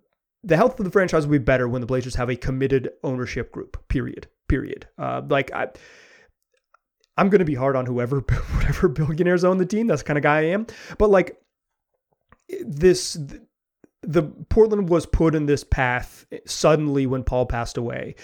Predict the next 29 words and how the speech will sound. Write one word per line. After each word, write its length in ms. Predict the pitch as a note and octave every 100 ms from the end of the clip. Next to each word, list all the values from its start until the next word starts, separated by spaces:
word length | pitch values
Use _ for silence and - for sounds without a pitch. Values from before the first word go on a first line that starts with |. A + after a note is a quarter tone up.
| - - -
and 500 | D#3+ C3 B2+ B2+ C3
the, 760 | A#2+ A#2+ A#2 C3 A#2+ B2 B2 A#2+ - - - -
the 160 | D3
ownership 480 | D3+ D#3+ D#3+ - D#3
from 300 | - C#3+ D3
the 100 | C#3+
Allen 180 | C3+ C#3
estate, 300 | B2+ C3+ A#2+
whoever 320 | B2+ C3+ C#3+
might 240 | C3+ C3
be 140 | C3 B2+
in 80 | A#2+
charge, 300 | A#2 A2 A#2
whether 220 | A#2+ C3
it 80 | B2
be 120 | C3
Bert 280 | B2 A2+ -
Gold 360 | E3+ D#3 D#3
or, 240 | C#3+ D3 D#3+
or 180 | D3
Jody 300 | C#3+ D#3 D#3+
Allen, 320 | G3+ F3 D3 C#3+
and 160 | C#3
I 100 | C#3
assume 300 | C3 - E3
that 100 | D3+
it's 100 | C3+
mostly 300 | D3 D3+ D#3+
Bert, 300 | D3 E3 -